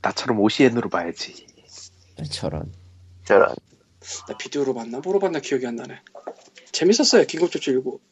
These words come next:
Speaker 1: 재밌어요.
Speaker 4: 응.
Speaker 1: 김장훈이 버터와플 먹는 영화야.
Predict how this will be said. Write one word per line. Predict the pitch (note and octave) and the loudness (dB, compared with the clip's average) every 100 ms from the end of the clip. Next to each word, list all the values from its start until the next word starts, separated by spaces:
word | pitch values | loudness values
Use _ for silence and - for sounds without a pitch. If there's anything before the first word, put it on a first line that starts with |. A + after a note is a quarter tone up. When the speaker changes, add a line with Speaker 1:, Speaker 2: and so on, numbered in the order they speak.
| _ _ - | _ _ -8
Speaker 1:
재밌어요. | - D3 B2+ F3 D3+ | -2 2 6 8 6
Speaker 4:
응. | F2+ - - _ _ _ _ _ _ - | 0 -8 -20 _ _ _ _ _ _ -12
Speaker 1:
김장훈이 | - C3 D#3 C#3+ G#2+ | -2 4 6 4 2
버터와플 | A2 - D#3 D3+ | 0 2 2 2
먹는 | B2+ G#2+ G#2+ | 0 -2 -4
영화야. | F#2 F#2 G2 | -4 -6 -6